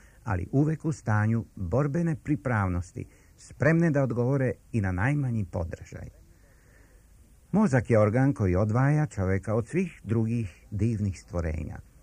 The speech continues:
Sva stvorenja imaju instinkte, ali samo ljudska bića imaju stvaralački um.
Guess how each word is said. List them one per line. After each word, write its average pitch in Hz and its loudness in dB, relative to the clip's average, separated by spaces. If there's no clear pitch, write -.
Sva 196 -2
stvorenja 123 2
imaju 98 0
instinkte, 123 -6
ali 90 -4
samo 98 -2
ljudska 127 -2
bića 104 -4
imaju 92 -2
stvaralački 92 -4
um. 87 -4